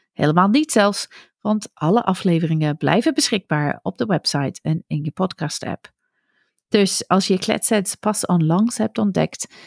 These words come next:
en graag naar nog meer toffe afleveringen wilt luisteren, dan kan dit gewoon. En niks houdt de trouwe luisteraar tegen om opnieuw te genieten van je lievelingsafleveringen.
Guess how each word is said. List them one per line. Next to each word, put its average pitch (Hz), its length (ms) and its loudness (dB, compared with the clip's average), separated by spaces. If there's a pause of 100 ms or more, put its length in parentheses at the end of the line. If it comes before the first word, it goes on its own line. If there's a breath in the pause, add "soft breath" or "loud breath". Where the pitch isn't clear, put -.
(180 loud breath)
en 165 160 0
graag - 440 -2
naar 170 240 2
nog 190 320 0
meer 214 220 2
toffe - 260 -2
afleveringen 147 680 2
wilt 151 180 0
luisteren, 202 480 2 (320 loud breath)
dan 294 220 -2
kan 165 220 2
dit - 180 -2
gewoon. 147 400 0 (800 soft breath)
En 147 400 -2
niks 202 340 0
houdt 220 460 0
de 180 180 4
trouwe 220 380 2
luisteraar 220 520 4
tegen 156 460 2
om 165 220 2
opnieuw 180 560 2
te - 160 -2
genieten 180 640 0
van - 380 0
je - 420 0
lievelingsafleveringen. 156 1800 0